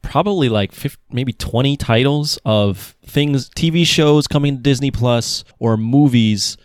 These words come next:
um, all within the M C U, the Marvel Cinematic Universe, which is on, has been going on for about, uh, ten, eleven years now. And, um, what was kinda different is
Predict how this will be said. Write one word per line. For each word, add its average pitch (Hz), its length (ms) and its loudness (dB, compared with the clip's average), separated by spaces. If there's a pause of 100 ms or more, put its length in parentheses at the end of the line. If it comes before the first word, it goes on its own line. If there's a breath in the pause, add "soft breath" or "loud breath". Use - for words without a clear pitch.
um, 101 300 -4
all 131 320 4
within 120 320 0
the 110 160 -2
M 113 160 0
C - 160 -2
U, 107 300 2
the 101 80 2
Marvel 104 260 2
Cinematic 101 480 -4
Universe, 98 540 -4
which 101 160 -4
is 98 160 -4
on, 95 520 -6
has 101 240 -2
been 101 160 -10
going 101 260 0
on 101 160 -2
for 101 180 -2
about, 92 400 -4
uh, 80 220 -6
ten, 117 200 0
eleven 104 240 -2
years 104 320 -2
now. 90 320 -6 (160)
And, 101 460 0
um, 87 500 -6 (360)
what 123 100 4
was 110 160 2
kinda 123 220 2
different 117 580 0
is 107 400 2